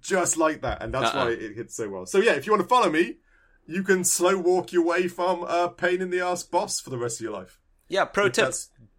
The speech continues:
Speaker 1: yeah,
Speaker 2: Pro
Speaker 1: that's
Speaker 2: tip.
Speaker 1: it.
Speaker 2: Don't.
Speaker 1: If you want, <laughs> yeah, no, seriously, don't.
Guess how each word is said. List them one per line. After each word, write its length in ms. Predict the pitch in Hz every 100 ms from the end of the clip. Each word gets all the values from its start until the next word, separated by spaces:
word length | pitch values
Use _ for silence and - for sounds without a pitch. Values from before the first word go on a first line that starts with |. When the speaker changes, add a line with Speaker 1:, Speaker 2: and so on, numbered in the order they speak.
| -
Speaker 1:
yeah, 280 | 160 247 160
Speaker 2:
Pro 120 | 175
Speaker 1:
that's 200 | 175 196
Speaker 2:
tip. 80 | 427 -
Speaker 1:
it. 60 | - _ _ _ _ -
Speaker 2:
Don't. 260 | 170 185 143
Speaker 1:
If 80 |
you 100 | 160
want, 140 | 160 - _ _ -
<laughs> 120 | -
yeah, 100 | 226
no, 260 | 202 185 139
seriously, 480 | - - 170 156 127
don't. 320 | 127 123 123